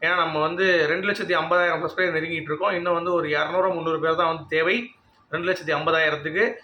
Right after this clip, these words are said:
So, உங்களுடைய ஃபேமிலி, ஃப்ரெண்ட்ஸ் சர்க்கிளுக்கு இந்த வீடியோ ஷேர் பண்ணி கண்டிப்பா சப்ஸ்கிரிப்ஷன் பட்டனை வந்து தெறிக்க விடுங்க அப்படிங்கிறத சொல்லிட்டு இப்ப நம்ம வீடியோக்குள்ள போகலாம். So, ரிதன்யா அவர்களுடைய டாபிக் வந்து பாத்தீங்கன்னா, நான்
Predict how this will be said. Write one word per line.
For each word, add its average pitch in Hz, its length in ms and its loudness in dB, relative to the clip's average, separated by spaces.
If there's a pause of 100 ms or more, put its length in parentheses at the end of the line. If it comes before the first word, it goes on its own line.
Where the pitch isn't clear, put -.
(180)
So, 156 480 0
உங்களுடைய 190 460 2
ஃபேமிலி, 202 460 0
ஃப்ரெண்ட்ஸ் 190 260 -4
சர்க்கிளுக்கு 185 640 -2
இந்த 151 120 -12
வீடியோ 170 200 -4
ஷேர் 165 360 -2
பண்ணி 165 240 -4
கண்டிப்பா 165 680 -2 (240)
சப்ஸ்கிரிப்ஷன் 175 520 -6
பட்டனை 147 280 0
வந்து 160 200 -2
தெறிக்க 170 280 -2
விடுங்க 156 200 -2
அப்படிங்கிறத 139 500 -2
சொல்லிட்டு 190 580 -2 (340)
இப்ப 151 300 -8
நம்ம 135 280 -6
வீடியோக்குள்ள 123 380 -8 (180)
போகலாம். - 440 -8 (400)
So, 220 180 -2
ரிதன்யா 302 240 4
அவர்களுடைய 208 760 2 (340)
டாபிக் 175 500 -2
வந்து - 0 -
பாத்தீங்கன்னா, 156 380 -2
நான் 175 500 0